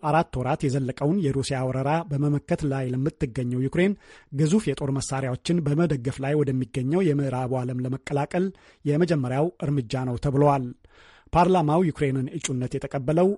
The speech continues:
አምስት መቶ ሃያ አምስት ለአርባ አምስት በሆነ ልዩነትና በአስራ አራት የታ-፣ የተአቅቦ ድምፅ መሆኑ ተዘግቧል። የዩክሬን ፕሬዝደንት ቮሎዲሚር ዜሌንስኪ ውሳኔውን አስመልክተው ባስተላለፉት የትዊት መልእክት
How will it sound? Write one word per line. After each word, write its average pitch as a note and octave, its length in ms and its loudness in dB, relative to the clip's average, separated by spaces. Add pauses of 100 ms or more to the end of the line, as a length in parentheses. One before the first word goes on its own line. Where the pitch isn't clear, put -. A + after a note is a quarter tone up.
(140)
አምስት D3+ 280 -2
መቶ D3 240 -2
ሃያ B2+ 220 -4
አምስት C3 360 -2 (100)
ለአርባ C3+ 460 -4
አምስት C3 360 -4
በሆነ C#3+ 380 2
ልዩነትና C3 600 0 (140)
በአስራ D3 440 -2
አራት D3 280 0
የታ-፣ - 260 -8
የተአቅቦ D3+ 600 -2
ድምፅ B2 280 -6
መሆኑ B2 260 -4
ተዘግቧል። C#3 580 2 (800)
የዩክሬን E3+ 520 4
ፕሬዝደንት C3 500 0 (140)
ቮሎዲሚር C3 600 0
ዜሌንስኪ C3+ 460 -2 (560)
ውሳኔውን D3+ 480 2
አስመልክተው D3 540 0
ባስተላለፉት C3 760 -4
የትዊት C3+ 400 -2
መልእክት D#3+ 380 0